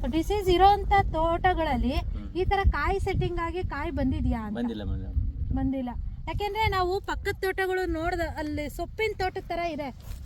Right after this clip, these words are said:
Speaker 1: ಅದು.
Speaker 2: ಹ್ಮ್.
Speaker 1: ಹಾ?
Speaker 2: ಹ್ಮ್.
Speaker 1: ಒಂದ ಸುಮಾರು ನಾಲ್ಕು ಅಡಿ, ಮೂರು ಅಡಿ ಬೆಳೆದಿದೆ.
Speaker 2: ನಾಲ್ಕು
Speaker 1: ಅದ್ರಲ್ಲಿ
Speaker 2: ಅಡಿ.
Speaker 1: ಎಷ್ಟು ಕಾಯಿ ಇದೆ ಸರ್?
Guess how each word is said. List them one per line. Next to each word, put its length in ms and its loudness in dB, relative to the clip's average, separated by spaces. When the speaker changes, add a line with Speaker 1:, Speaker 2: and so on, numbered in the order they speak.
Speaker 1:
ಅದು. 140 6
Speaker 2:
ಹ್ಮ್. 580 6
Speaker 1:
ಹಾ? 260 2
Speaker 2:
ಹ್ಮ್. 360 2
Speaker 1:
ಒಂದ 140 -4
ಸುಮಾರು 320 -2
ನಾಲ್ಕು 420 0
ಅಡಿ, 340 2
ಮೂರು 300 -2
ಅಡಿ 160 2
ಬೆಳೆದಿದೆ. 400 0
Speaker 2:
ನಾಲ್ಕು 380 0
Speaker 1:
ಅದ್ರಲ್ಲಿ 280 -2
Speaker 2:
ಅಡಿ. 80 0
Speaker 1:
ಎಷ್ಟು 480 -4
ಕಾಯಿ 340 -2
ಇದೆ 180 -4
ಸರ್? 240 -6